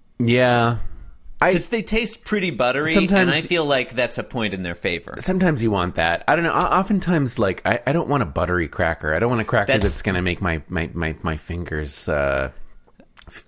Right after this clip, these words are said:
Speaker 1: feel, like, oily and gross, you know?
Speaker 2: That's their slogan, John. Ritz.
Speaker 1: Ma-
Speaker 2: Sometimes you want that.
Speaker 1: <laughs> Makes you feel ugly and gross. Oily and gross.
Speaker 2: <laughs> I mean that, too, honestly. I always wanted, okay, this is a subsidiary point.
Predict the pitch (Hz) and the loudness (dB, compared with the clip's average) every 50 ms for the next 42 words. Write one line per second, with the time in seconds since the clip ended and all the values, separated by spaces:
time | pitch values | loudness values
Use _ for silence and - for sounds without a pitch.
0 | _ - - 98 92 82 80 78 78 71 69 - 78 82 82 78 78 71 71 73 | _ -14 -6 -6 -4 -4 -6 -8 -10 -10 -10 -6 -6 -6 -4 -4 -6 -8 -10 -12
1 | - - 76 76 73 - - - - - 78 76 78 78 - - - 120 131 131 | -10 -8 -6 -6 -6 -8 -12 -16 -14 -12 -10 -8 -8 -8 -8 -6 -2 0 0 0
2 | - - 156 139 123 - - - 143 143 139 120 123 104 95 - 110 104 104 107 | 0 0 0 0 0 0 0 0 0 0 0 0 0 -2 0 0 0 0 0 0
3 | 110 95 98 156 175 - - - - - - - - _ _ _ _ _ - 104 | -2 0 2 2 2 2 2 0 -2 -2 -2 -4 -10 _ _ _ _ _ -4 0
4 | 101 110 101 98 95 110 113 113 113 - 127 117 113 110 107 101 - - 78 - | 2 2 2 0 0 0 0 0 0 0 -2 0 0 0 0 0 -2 -4 -6 -6
5 | - - - 214 - - 98 101 107 - - - - 131 117 - - 135 131 110 | -6 -6 -8 -8 -6 -2 0 2 2 2 2 2 0 -2 -2 0 2 2 2 4
6 | 110 113 127 117 117 127 123 117 117 120 - 104 113 - - - - - - - | 4 2 2 0 2 0 0 0 0 -2 -2 -2 -2 -2 -4 -8 -16 -8 0 2
7 | 120 123 135 131 117 110 107 104 113 113 - - 180 170 190 - - - - - | 2 4 4 2 2 0 0 0 0 0 0 0 0 -2 -4 -6 -6 -6 -6 -6
8 | - - 285 320 339 339 339 311 294 262 240 233 233 233 - - - 196 196 175 | -2 0 -2 0 0 0 -2 -2 0 0 2 2 0 0 -4 -6 -4 -2 -2 0
9 | 143 135 135 147 147 143 131 123 113 - 113 107 101 98 - - - - - - | 0 -2 -2 -4 -4 -6 -8 -8 -8 -10 -10 -10 -10 -10 -12 -16 -20 -20 -20 -18
10 | 262 269 - - - 233 285 294 294 285 277 269 269 269 233 208 220 196 202 202 | -16 -14 -12 -4 -2 0 0 2 2 2 2 0 0 -4 -6 -6 -4 -4 -2 -2
11 | 202 - 180 170 - - 180 175 185 170 156 208 220 - - 185 156 - 156 143 | -2 -2 -4 -6 -4 -4 -2 0 0 0 2 2 0 2 2 2 2 2 2 0
12 | - - 123 101 - - 147 131 127 113 107 98 95 92 - - 95 80 80 - | 0 0 -2 -2 0 0 0 2 2 0 2 0 0 -2 -6 -8 -8 -8 -8 -10